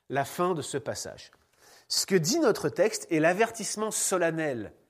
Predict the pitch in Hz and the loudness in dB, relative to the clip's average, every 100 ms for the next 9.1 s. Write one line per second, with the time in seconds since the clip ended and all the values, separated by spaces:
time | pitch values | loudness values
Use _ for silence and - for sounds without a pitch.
0 | _ _ - 151 123 165 175 - - 139 | _ _ -8 -4 2 4 4 0 -6 -6
1 | - 123 110 185 247 - - - _ _ | -6 -8 -4 -2 -2 -4 -6 -14 _ _
2 | _ - - - - 185 - 180 180 175 | _ -20 -14 0 4 4 4 6 8 8
3 | 156 147 262 - - - _ _ _ - | 6 4 2 2 0 -2 _ _ _ 2
4 | 175 - - 175 202 - - - _ - | 4 4 6 8 6 2 -12 -20 _ 4
5 | 214 220 196 175 165 - 190 202 190 151 | 6 6 4 2 2 2 4 6 4 4
6 | 160 135 95 135 180 208 214 226 247 185 | 4 4 4 2 0 0 -2 0 2 2
7 | 190 247 - - - - 175 175 - - | 0 -2 -6 -20 -20 -2 2 4 4 4
8 | 277 294 294 269 - 202 190 180 139 117 | 6 8 8 6 4 6 6 4 2 -2